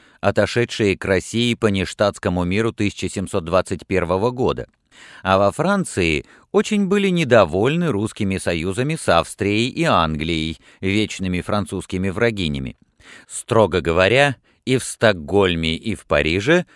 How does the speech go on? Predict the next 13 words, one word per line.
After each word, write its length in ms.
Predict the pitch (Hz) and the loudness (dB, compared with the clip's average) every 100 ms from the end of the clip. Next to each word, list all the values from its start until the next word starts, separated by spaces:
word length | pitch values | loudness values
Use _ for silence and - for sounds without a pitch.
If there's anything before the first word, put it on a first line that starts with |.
| _ | _
были 280 | 87 147 165 | 0 2 4
вообще 600 | 151 160 160 - 131 104 | 2 0 0 -2 0 0
недовольны 680 | 87 82 90 82 135 139 127 | 0 2 2 4 0 0 -2
присутствием 800 | 107 98 101 92 - 95 90 | -2 -2 -4 -8 -4 -4 0
России 480 | 87 80 - 107 110 | 0 -2 -2 -2 -2
на 120 | 104 | 0
восточном 680 | 87 82 - 90 87 92 95 | 0 -2 -2 -4 -4 -6 -6
краю 340 | 101 98 78 78 | 0 0 2 -2
Европы. 480 | 90 98 82 - - _ _ - - - - - | -4 -4 -4 -6 -16 _ _ -20 -20 -20 -18 -4
Лучшим 540 | 127 208 - 151 143 | 2 2 2 0 4
решением 720 | 127 113 - 156 151 131 101 | 4 2 2 0 2 -2 -2
всех 360 | - - 104 - | -4 -4 -4 -2
вопросов 600 | 87 - 185 185 170 - | -2 0 0 0 -2 -4